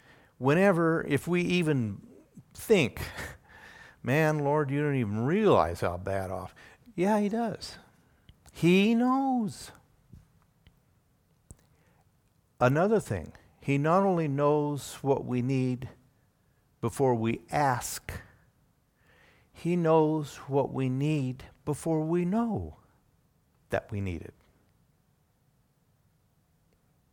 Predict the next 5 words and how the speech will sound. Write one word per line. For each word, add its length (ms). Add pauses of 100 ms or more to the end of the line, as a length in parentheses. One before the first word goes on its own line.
(220)
Think 180
about 280
that. 340 (1700)
Not 360
just 440